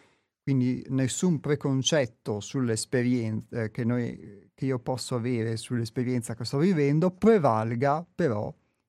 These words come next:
effettivamente sul momento. È, è qualcosa che, eh, ora io, mm, posso capire, ma, mm,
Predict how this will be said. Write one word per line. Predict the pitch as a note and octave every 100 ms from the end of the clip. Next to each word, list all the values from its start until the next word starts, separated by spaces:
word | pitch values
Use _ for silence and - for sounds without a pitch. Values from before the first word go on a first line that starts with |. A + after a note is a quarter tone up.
| _ _
effettivamente | D3+ D3 C3 C#3+ D#3+ B2 A2 A2+ - B2+ D#3+
sul | - - D3
momento. | B2+ A#2+ G#2+ G#2 G2+ - C3 _ _ _ _ _ _ _ _ _ _
È, | F3 -
è | F3
qualcosa | - B3 E3 F3 E3+
che, | C#3+ C#3 C3 -
eh, | C3 A#2 A#2 A#2 B2 - -
ora | D#3+ C#3+
io, | C#3+ D3 C3
mm, | B2+ - D3+ C3+ C3 A#2+ A#2 - -
posso | - B2+ -
capire, | F#3+ F#3+ D#3 D3 C3
ma, | B2 A#2 -
mm, | B2 A#2+ A2+